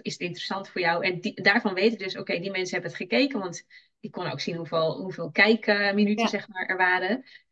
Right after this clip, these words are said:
Speaker 1: En daardoor kon ik weer erachter komen wie nog een beetje verbonden waren met mijn, eh, met mijn, mijn, ja, hoe noem je dat? Personal brand eigenlijk.
Speaker 2: Ja,
Speaker 1: Eh,
Speaker 2: ja.
Speaker 1: dus dit was niet een betaalproduct, maar dat kan natuurlijk wel.
Speaker 2: Ja, en dat zou natuurlijk helemaal ideaal zijn als je op een gegeven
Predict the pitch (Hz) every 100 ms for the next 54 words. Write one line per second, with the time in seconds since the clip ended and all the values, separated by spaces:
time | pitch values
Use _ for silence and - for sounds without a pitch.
0 | _ - 208 233 233 220 233 226 262 247
1 | 233 - - 226 214 208 196 202 240 226
2 | 214 202 196 196 185 190 220 190 240 233
3 | 170 170 175 170 - 175 160 165 160 151
4 | 143 180 202 196 175 170 170 180 180 170
5 | 160 160 - _ _ - 170 170 214 247
6 | 175 - 160 175 254 247 180 180 175 -
7 | - - 277 - _ _ _ - 254 220
8 | 180 - 254 254 262 262 214 208 220 285
9 | 254 254 254 269 - 226 214 - 220 190
10 | 160 151 165 175 269 - _ _ _ _
11 | _ _ _ _ _ _ - 262 214 226
12 | 233 208 196 202 202 208 214 226 233 208
13 | 190 185 185 196 202 202 - 196 - 214
14 | 214